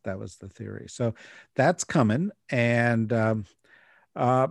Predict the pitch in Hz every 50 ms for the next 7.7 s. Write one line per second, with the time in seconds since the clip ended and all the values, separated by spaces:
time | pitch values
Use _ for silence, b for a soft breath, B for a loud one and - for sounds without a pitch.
0 | 156 - 156 220 247 226 117 - - - - 165 170 185 202 185 196 202 202 202
1 | 185 175 143 123 123 147 156 160 143 131 135 117 117 120 123 117 120 107 98 107
2 | 131 175 180 - - - 117 107 110 110 110 101 101 107 92 95 98 98 - -
3 | 80 - 107 101 104 113 110 107 107 104 104 104 98 95 98 95 90 104 101 104
4 | 101 95 87 104 98 101 113 - - - 113 104 110 110 104 104 98 85 - 104
5 | 104 - - 127 117 104 107 107 - - 120 107 92 107 104 98 101 92 92 92
6 | - - - 156 156 120 90 113 139 151 _ _ _ _ _ _ _ _ _ _
7 | _ _ _ _ _ _ - - 113 107 107 101 101 98